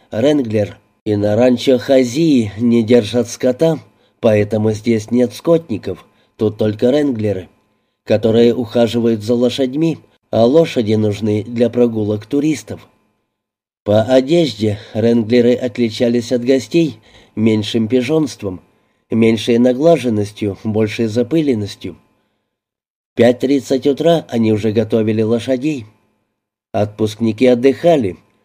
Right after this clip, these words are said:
а для ренглеров это была тяжёлая работа.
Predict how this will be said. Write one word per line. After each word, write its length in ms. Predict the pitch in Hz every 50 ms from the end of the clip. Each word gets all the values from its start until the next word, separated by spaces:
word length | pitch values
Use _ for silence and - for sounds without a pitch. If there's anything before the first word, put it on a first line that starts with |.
| _ _ _
а 140 | - 117 117
для 220 | 113 123 131 135
ренглеров 580 | 147 165 160 143 110 104 107 104 98 101 101 -
это 240 | - 113 110 107 107
была 280 | 98 107 104 101 104 104
тяжёлая 560 | 104 113 110 104 107 110 101 104 107 107 110
работа. 480 | 120 127 120 151 160 156 - 117 95